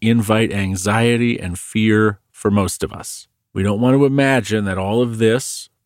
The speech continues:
poor and fragile as it is, could end abruptly or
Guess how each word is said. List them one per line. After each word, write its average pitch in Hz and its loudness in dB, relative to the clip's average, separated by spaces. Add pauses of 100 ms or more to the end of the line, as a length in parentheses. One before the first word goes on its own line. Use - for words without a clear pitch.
(100)
poor 101 0
and 120 0
fragile 117 0
as 120 0
it 143 -4
is, 107 0 (180)
could 98 -6
end 101 -2
abruptly 123 -2 (160)
or 98 2